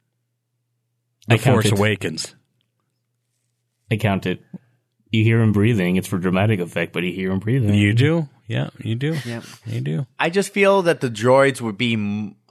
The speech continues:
Speaker 3: like, much more pandering
Speaker 1: Totally.
Speaker 3: than Darth Vader.
Speaker 1: Don't, don't disagree.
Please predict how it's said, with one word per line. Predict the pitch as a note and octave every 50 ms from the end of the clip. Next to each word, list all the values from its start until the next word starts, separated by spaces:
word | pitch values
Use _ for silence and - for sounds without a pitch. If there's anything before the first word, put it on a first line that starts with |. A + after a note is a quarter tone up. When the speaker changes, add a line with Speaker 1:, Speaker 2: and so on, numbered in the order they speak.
| _ -
Speaker 3:
like, | A#2+ A#2 A2+ G2 - _ _ _ _ _ _
much | C#3 C3 A#2+ A#2 B2 B2+ C3 C3 - C3+
more | C#3 C3+ C3+ C3+ C3 G2+
pandering | - _ - - - A2+ A2 G#2+ A2+ A#2 A#2 C3 C3+ C3+ C3+ C#3 C#3 D3 D3+ D#3 - _
Speaker 1:
Totally. | - D#3+ D3 B2+ A2+ G#2 A2+
Speaker 3:
than | G#2 G2+
Darth | F#2+ A#2 G#2 G#2 G2+
Vader. | F2+ F#2 E2+ D#2+ - A#1+ G#1+ G#1+ -
Speaker 1:
Don't, | D#3+ D#3 D#3 E3 -
don't | - C#3 A2+ E3+ D#3+ F3 E3 D3+
disagree. | D#3+ D3 - D#3 A#2+ B2 C3 A#2 G#2 F#2 F2+ -